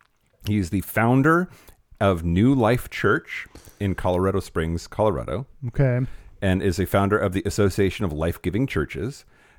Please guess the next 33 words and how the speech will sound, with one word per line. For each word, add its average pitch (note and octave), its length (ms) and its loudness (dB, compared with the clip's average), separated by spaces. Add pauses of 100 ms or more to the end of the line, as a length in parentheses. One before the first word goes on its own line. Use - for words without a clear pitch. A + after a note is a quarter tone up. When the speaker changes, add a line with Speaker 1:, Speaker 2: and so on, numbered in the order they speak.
Speaker 1:
Uh, E2 200 0
he G#2 160 0
served G#2+ 300 2
as E2+ 120 0
president D3 680 0
of F#2+ 100 -4
the F#2 100 -4
National A2+ 440 -2
Association G2+ 560 -2
of E2 120 -4
Evangelicals, G#2+ 1000 -2 (200)
Evangelical D2 480 -8
Christians, - 500 -6
from F#2+ 360 2
Speaker 2:
Mm-hmm. A#2+ 300 -2
Speaker 1:
ni-, E2 140 -2 (120)
from F2 180 0
two C#3 140 2
thousand C#3 260 2
three A#2+ 320 0 (220)
until G#2 220 0
November F2+ 420 0
of E2+ 120 -4
two D#2+ 140 -8
thousand C2+ 380 -6
six. - 420 -12 (1000)
Now, F2+ 440 2 (420)
uh, D2+ 460 0 (400)
you F#2 420 -2
can D2 600 -2 (480)
guess E2+ 600 0 (420)
what D2 520 -6
he C#2+ 360 -8